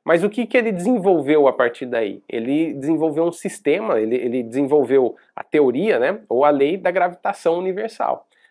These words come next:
A lei da gravidade, ele passou a explicar isso. E o que que essa lei explica? Não explica só por que uma maçã cai,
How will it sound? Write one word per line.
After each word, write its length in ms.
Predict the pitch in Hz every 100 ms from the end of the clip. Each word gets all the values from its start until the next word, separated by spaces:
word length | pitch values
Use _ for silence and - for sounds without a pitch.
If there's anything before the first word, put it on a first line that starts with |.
| _
A 120 | 117
lei 120 | 131
da 140 | 202 202
gravidade, 680 | 196 185 214 175 165 147
ele 120 | 117 113
passou 260 | 127 -
a 40 | 208
explicar 520 | - - 208 - 254
isso. 360 | 123 - - _ _ _ _ -
E 40 |
o 20 | 220
que 140 | 277
que 100 | 269
essa 220 | - 240
lei 180 | 202 180
explica? 480 | 170 - 151 123 139
Não 100 | 226
explica 360 | - 277 311
só 120 | - 202
por 160 | 190
que 120 | 175
uma 180 | 196 180
maçã 380 | 170 147 - 156
cai, 320 | - 107 90